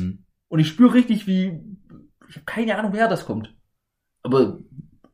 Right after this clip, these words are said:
Speaker 2: ich nehm's mit, also.
Speaker 1: Ja, klar, logisch, logisch.
Speaker 2: Vielleicht hängt es auch mit dem Kokain nach dem Aufstehen zusammen.
Speaker 1: Klar,
Speaker 2: Ja.
Speaker 1: gut, könnte, könnte irgendwo.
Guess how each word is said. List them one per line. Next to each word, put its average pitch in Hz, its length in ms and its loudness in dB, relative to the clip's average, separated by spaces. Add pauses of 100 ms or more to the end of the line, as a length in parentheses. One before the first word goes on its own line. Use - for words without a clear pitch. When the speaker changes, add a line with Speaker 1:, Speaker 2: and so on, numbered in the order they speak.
(320)
Speaker 2:
ich 135 120 -14
nehm's 143 240 -2
mit, 240 220 4
also. - 300 2 (100)
Speaker 1:
Ja, 294 140 0
klar, 143 200 -8
logisch, 113 460 -10
logisch. 104 340 -14 (800)
Speaker 2:
Vielleicht - 560 -2
hängt 185 360 0
es - 100 -4
auch 180 400 -2
mit 147 140 -2
dem 185 140 0
Kokain 180 520 -6
nach 208 160 -2
dem 175 100 -6
Aufstehen 170 360 -4
zusammen. 160 480 -4
Speaker 1:
Klar, 113 340 0
Speaker 2:
Ja. 131 40 -2
Speaker 1:
gut, - 200 -10
könnte, 120 340 -10
könnte 117 280 -12
irgendwo. 113 680 -14